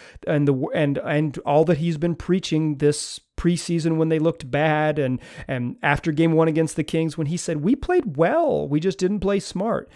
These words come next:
Trusting him. And that's why on Saturday night, when Chauncey Billups came into the locker room, they got to celebrate. And they had ten minutes to plan that celebration 'cause they beat the hell out of the reigning Western Conference champion Phoenix Suns.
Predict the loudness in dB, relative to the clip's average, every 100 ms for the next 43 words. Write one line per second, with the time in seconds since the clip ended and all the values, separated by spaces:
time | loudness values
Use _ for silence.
0 | -20 -14 -2 0 0 -4 -6 -6 -14 _
1 | _ _ -4 0 0 -2 -4 -2 0 -2
2 | -4 -8 -6 -6 -2 0 2 2 2 0
3 | -4 -10 -6 -2 -2 0 0 2 0 2
4 | 2 2 2 0 0 0 0 0 0 0
5 | 0 0 -2 -8 -14 -14 -4 0 0 0
6 | 0 -4 _ -10 2 6 6 4 2 -2
7 | -8 -4 2 6 6 4 0 0 4 4
8 | 4 0 0 -10 -4 -4 -2 -4 -4 0
9 | 0 0 4 4 6 2 0 2 2 2
10 | 2 2 -2 -4 -4 -4 -6 -6 -6 -4
11 | -6 -4 -6 -6 -2 2 2 2 -4